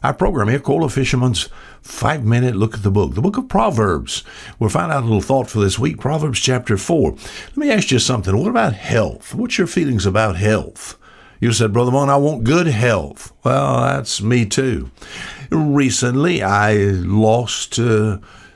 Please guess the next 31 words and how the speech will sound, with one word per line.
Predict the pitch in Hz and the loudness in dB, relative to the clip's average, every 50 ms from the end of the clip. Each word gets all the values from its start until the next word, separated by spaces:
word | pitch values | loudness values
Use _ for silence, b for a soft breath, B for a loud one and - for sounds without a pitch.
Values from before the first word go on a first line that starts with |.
| B B | B B
some | B - - 120 104 | B -2 2 2 4
degree | 98 98 101 110 123 120 113 | 4 4 4 4 4 4 4
of | 98 - | 2 2
health | - - 110 104 104 139 - - - - - | 0 0 2 2 2 0 -2 -4 -8 -6 -4
and | 143 139 135 123 113 107 | -2 -2 -2 -2 -4 -2
had | 110 101 92 90 - - 131 | -2 -4 -4 -4 -4 -4 -2
to | 135 139 | 0 2
be | 127 | 2
hospitalized, | 110 113 120 113 110 - 131 127 113 113 113 113 117 117 117 120 117 104 - 123 | 4 4 2 2 2 2 0 2 4 4 4 4 2 2 0 0 -2 -2 -2 0
and | 113 113 | 0 2
I've | 107 104 | 2 2
talked | - 123 110 101 - | 0 -2 -2 0 0
about | 107 104 - | 0 0 2
this | 120 92 - - | 0 0 2 2
on | 107 95 | 2 2
this | 98 95 | 2 2
program | - - 113 110 104 95 104 98 95 95 | 2 2 0 0 2 2 2 2 2 2
before, | 92 95 87 - - 143 139 113 98 110 - - B B B B B B B | 2 2 2 2 2 2 4 4 4 2 0 -4 B B B B B B B
and | - 160 135 | -4 -2 -2
sometimes | - 151 143 131 110 143 131 127 127 127 120 107 98 98 - - B B B B B B B B B - | 0 0 0 0 0 0 2 2 2 0 -2 -2 -4 -6 -8 -10 B B B B B B B B B 0
these | 110 123 123 113 - | 2 4 4 4 2
things | - 120 110 95 101 | 2 2 0 2 2
happen | 113 110 107 104 95 87 | 2 0 0 0 0 0
to | 95 107 107 | 2 4 4
us | 107 101 | 2 2
to | - - 104 | 0 -4 -4
provoke | - - 113 98 92 95 113 113 113 - - - | -2 0 0 0 2 2 2 2 2 -2 -8 -14
thoughts, | - - - 117 107 92 - - - - - - - B B B B B B B B B B - | -10 -2 0 2 2 2 2 -2 -2 -4 -6 -6 -6 B B B B B B B B B B 0
but | 165 170 165 - - - - - | 0 0 0 -2 -8 -10 -4 -2
I | 147 160 | 0 2
had | 160 151 165 160 147 127 107 | 2 2 2 2 0 -4 -10